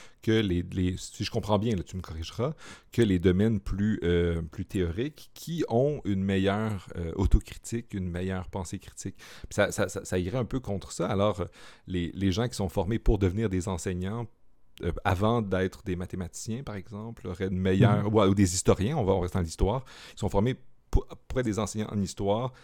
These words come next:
Speaker 1: serait, il y aurait plus de pensée critique que des historiens qui rev-, qui tombent en, en, en, en devenant enseignants par le,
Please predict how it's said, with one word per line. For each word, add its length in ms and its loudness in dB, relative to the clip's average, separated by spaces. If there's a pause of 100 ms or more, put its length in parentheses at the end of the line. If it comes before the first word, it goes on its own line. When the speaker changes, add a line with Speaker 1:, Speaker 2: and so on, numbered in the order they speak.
(180)
Speaker 1:
serait, 360 2
il 60 -2
y 40 2
aurait 120 4
plus 160 6
de 80 6
pensée 300 2
critique 420 -4
que 100 0
des 320 2
historiens 680 2
qui 180 -6 (140)
rev-, 340 4
qui 180 -10
tombent 320 4
en, 180 4
en, 320 2
en, 180 2
en 120 2
devenant 300 2
enseignants 500 2
par 220 0
le, 120 -4